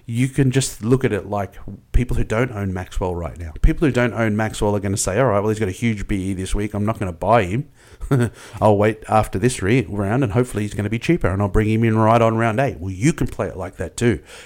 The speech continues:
He's worth the money that you need right now. You sell him and then you buy him back the next week, you know, for cheaper. It's a bit kooky, but it's a way to get the players that you need and you want right now, um, because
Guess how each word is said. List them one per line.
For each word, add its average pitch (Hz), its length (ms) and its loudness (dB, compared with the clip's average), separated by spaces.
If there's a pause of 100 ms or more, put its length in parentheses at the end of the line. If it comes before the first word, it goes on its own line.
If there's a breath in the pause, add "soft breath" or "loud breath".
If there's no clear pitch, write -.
He's 87 160 -4
worth 113 280 2
the 120 60 2
money 110 220 2
that 101 160 -2
you 95 140 -4
need 98 200 -2
right 92 240 -2
now. 151 340 2 (280 loud breath)
You 90 140 -4
sell 151 280 4
him 147 280 2
and 101 100 -2
then 107 140 0
you 101 80 -2
buy 135 260 4
him 117 140 2
back 110 180 -2
the 98 80 -4
next 113 220 -2
week, 135 240 0 (160)
you 117 100 2
know, 113 80 2
for 110 140 -4
cheaper. 143 340 0 (300 loud breath)
It's - 160 -4
a - 20 -8
bit 123 180 -4
kooky, 151 540 0
but 113 300 2
it's - 180 -6
a 104 60 0
way 117 480 2
to 123 160 -6
get 101 400 -10
the 98 80 -4
players 110 500 0
that - 240 -10
you 101 60 -2
need 117 500 0
and 104 160 -6
you 98 120 -2
want 110 420 2 (120)
right 104 360 2
now, 104 340 -2 (380 loud breath)
um, 92 320 -4
because 110 160 -4